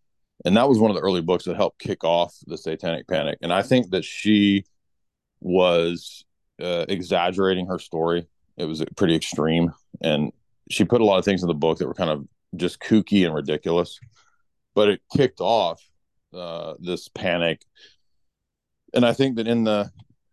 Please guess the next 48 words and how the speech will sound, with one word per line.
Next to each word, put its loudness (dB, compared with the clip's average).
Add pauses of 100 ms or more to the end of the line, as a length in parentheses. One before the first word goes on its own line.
(120)
uh, 0
you -2
know, 2
a 0
lot 2
of -4
this -8
panic -8
was -14
driven -4
by 2
not -2
just -8
the -6
media 0
and -8
Geraldo 0
and -16
this -20
book, 0 (100)
but -2 (260)
it -6
was -4
also 2
driven 0
by 0 (220)
kind -4
of -6
goofy -6
evangelicals, -2
right? 0
So 0 (520)
that's 0
a 0
component -6
to -2
it, -6
which, -12
you -6
know, -2
evangelicals 2
at -6
times -4 (760)
will -4
have 0
this -6
kind -6
of -8